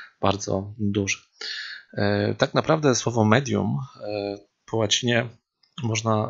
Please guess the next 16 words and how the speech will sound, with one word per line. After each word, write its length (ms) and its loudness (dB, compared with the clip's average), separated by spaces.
e, 40 -2
przetłumaczyć 500 0
z 180 -2
języka 320 0
łacińskiego 440 0
na 80 2
język 260 -6
polski 280 -4
jako 140 -12
przekaźnik, 680 -4
pośrednik. 640 -2
E, 320 0
słowem 300 6
medium 320 2
określamy 380 2
właśnie, 380 2